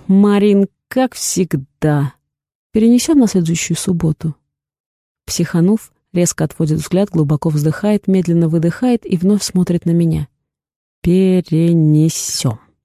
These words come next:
проговаривает по слогам. Я знаю, он у меня вспыльчивый, горячий парень.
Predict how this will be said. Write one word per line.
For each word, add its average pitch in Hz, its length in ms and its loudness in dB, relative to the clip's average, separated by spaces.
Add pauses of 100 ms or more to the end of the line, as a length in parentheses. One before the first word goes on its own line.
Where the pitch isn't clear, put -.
(580)
проговаривает 147 680 0
по - 120 -4
слогам. 131 500 -2 (640)
Я 208 140 2
знаю, 208 500 2
он 196 120 0
у 214 60 2
меня 220 180 2
вспыльчивый, 185 680 -2
горячий 226 440 0
парень. 143 400 -6